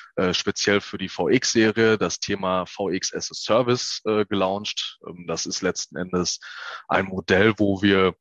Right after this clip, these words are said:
alles, was wir benötigen, ob das, äh, jetzt das Thema Hardware ist, äh, denn auch in einer softwaredefinierten Infrastruktur brauchen wir Hardware, wie wir gelernt haben, ähm,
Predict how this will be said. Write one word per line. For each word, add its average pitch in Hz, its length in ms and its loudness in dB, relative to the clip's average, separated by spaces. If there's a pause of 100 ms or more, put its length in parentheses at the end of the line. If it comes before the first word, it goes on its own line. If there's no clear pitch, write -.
(480)
alles, 117 340 4
was 113 220 2
wir 113 80 2
benötigen, 113 640 -2
ob 95 200 -4
das, - 480 -4
äh, 73 260 -6
jetzt 90 220 -4
das - 200 0
Thema 92 300 0
Hardware 117 380 4
ist, - 480 -2
äh, 92 180 -14
denn 90 160 -10
auch - 200 0
in 95 100 -6
einer 95 80 0
softwaredefinierten 107 920 0
Infrastruktur - 680 -4
brauchen 90 280 0
wir 156 120 0
Hardware, 156 460 0
wie 120 100 -4
wir 120 80 -2
gelernt 120 320 2
haben, 120 200 4 (680)
ähm, 101 220 4